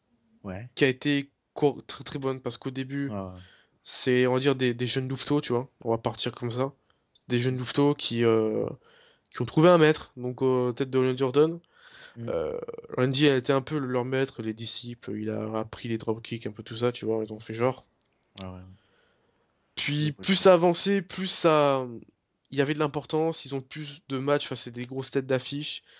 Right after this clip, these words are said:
Speaker 2: Ils ont quand même tapé des
Speaker 1: Ouais,
Speaker 2: gros
Speaker 1: aussi,
Speaker 2: noms
Speaker 1: ouais.
Speaker 2: pour commencer. Puis, euh,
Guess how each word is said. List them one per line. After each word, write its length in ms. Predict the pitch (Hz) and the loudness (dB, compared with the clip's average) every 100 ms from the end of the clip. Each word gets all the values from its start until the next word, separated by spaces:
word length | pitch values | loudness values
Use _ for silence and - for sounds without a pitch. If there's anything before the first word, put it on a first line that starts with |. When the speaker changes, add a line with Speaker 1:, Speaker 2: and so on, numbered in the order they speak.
| - _ _ - | -20 _ _ -8
Speaker 2:
Ils 80 | 120 | -2
ont 40 | |
quand 120 | 120 | 2
même 80 | 147 | 2
tapé 280 | 135 127 139 | 2 0 0
des 120 | 120 | -2
Speaker 1:
Ouais, 60 | 117 | -4
Speaker 2:
gros 220 | 131 135 | -4 -2
Speaker 1:
aussi, 80 | 143 | 0
Speaker 2:
noms 140 | 151 | 0
Speaker 1:
ouais. 80 | 131 | -2
Speaker 2:
pour 180 | 120 127 | -6 -8
commencer. 520 | 127 127 - 143 151 170 _ _ _ _ _ _ _ - _ _ _ _ _ | -6 -4 0 0 0 -2 _ _ _ _ _ _ _ -20 _ _ _ _ _
Puis, 520 | - 156 170 170 170 - | -10 -6 -4 -4 -6 0
euh, 460 | 123 117 107 92 | 4 4 4 0